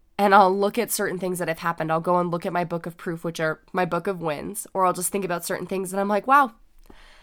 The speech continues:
life is showing up for me." Excuse me, I totally just burped.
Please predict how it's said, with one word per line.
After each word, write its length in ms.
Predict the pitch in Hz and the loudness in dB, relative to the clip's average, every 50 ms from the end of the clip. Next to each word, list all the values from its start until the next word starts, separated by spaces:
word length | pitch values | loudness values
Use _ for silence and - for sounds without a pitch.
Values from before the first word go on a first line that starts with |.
| - - - - - _ - - - | -20 -20 -20 -20 -20 _ -20 -10 -6
life 440 | 214 208 220 214 208 226 220 - | 0 2 4 4 2 2 -2 -4
is 100 | 220 233 | -4 -4
showing 340 | 220 - 240 208 196 185 185 | -2 2 4 4 4 4 2
up 120 | 160 - - | -4 -6 -8
for 100 | - 156 | -10 -10
me." 100 | 143 - | -10 -10
Excuse 360 | - - - - - - - | -10 -10 -10 -10 -10 -14 -14
me, 100 | - - - | -14 -12 -10
I 80 | - 175 | -10 -10
totally 260 | - 170 - - - | -8 -8 -8 -8 -10
just 180 | - - - | -10 -12 -12
burped. 280 | - - - - - | -12 -12 -14 -14 -18